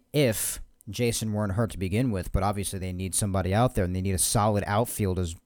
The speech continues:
much as they possibly can have it until Jason's ready to go. And you're still hearing June, possibly July for him, maybe a little sooner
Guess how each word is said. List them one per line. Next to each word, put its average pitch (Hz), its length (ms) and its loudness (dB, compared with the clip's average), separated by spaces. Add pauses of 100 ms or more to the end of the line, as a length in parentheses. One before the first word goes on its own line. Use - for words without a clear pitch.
(120)
much 101 240 0
as 98 80 0
they 92 100 -2
possibly 101 460 2
can 85 120 -4
have 120 260 4
it 107 120 0 (300)
until 139 260 4
Jason's 135 440 4
ready 135 240 4
to 127 80 4
go. 117 320 4 (120)
And 101 140 0
you're 104 60 2
still 120 240 2
hearing 110 400 4
June, 117 420 4
possibly 113 420 4
July 104 460 2
for 92 160 -2
him, 87 60 0
maybe 139 220 2
a 143 60 2
little 160 280 4
sooner 101 440 2